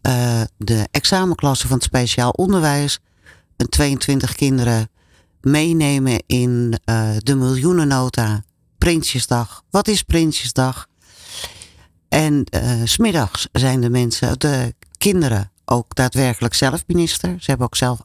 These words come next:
aangegeven wat ze heel belangrijk vonden. Voor de jeugd is het veiligheid, onderwijs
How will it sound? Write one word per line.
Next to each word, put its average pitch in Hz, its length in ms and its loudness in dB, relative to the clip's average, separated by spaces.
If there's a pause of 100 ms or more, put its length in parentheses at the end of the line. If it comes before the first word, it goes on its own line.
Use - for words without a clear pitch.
aangegeven 135 760 -2
wat 120 160 -2
ze - 100 -2
heel 117 120 0
belangrijk 127 480 -2
vonden. 156 400 -2 (760)
Voor - 180 2
de 156 120 0
jeugd 165 440 0
is 135 200 0
het - 240 -2 (360)
veiligheid, 175 840 0 (800)
onderwijs 131 880 0